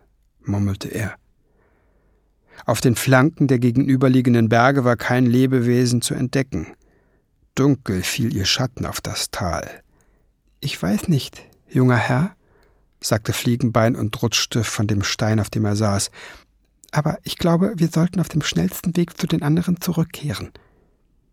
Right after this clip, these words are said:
„Ach was.“ Ben schraubte die Wasserflasche zu und hängte sie sich um den Hals. „Du hast schon wieder junger Herr gesagt. Das nächste Mal kneif ich dir in die Nase.“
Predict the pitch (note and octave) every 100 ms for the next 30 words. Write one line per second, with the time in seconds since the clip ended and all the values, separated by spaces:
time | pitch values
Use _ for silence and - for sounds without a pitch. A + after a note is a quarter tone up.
0 | _ _ - A#2+ - - F2 - - -
1 | _ _ _ _ _ _ A#2 G#2 - G#2+
2 | G#2+ - G#2+ G2 G2+ - - G#2+ - A#2
3 | - D#3+ C3 - C3 - A2 B2 A2 A#2+
4 | - A2+ G#2+ A#2+ F#2+ - - - - -
5 | - - - _ A2+ A2 G#2+ G#2+ A2 G#2
6 | - A2+ G#2+ A2+ A#2 G#2 G2+ G2 F#2+ E2+
7 | G2+ A#2+ G3+ G3 C#3+ - - - - -
8 | A#2 - B2 D3+ - D3+ C#3+ - B2+ D#3
9 | E3+ F3 - G3 G3+ G#3+ F#3+ A2+ - G#2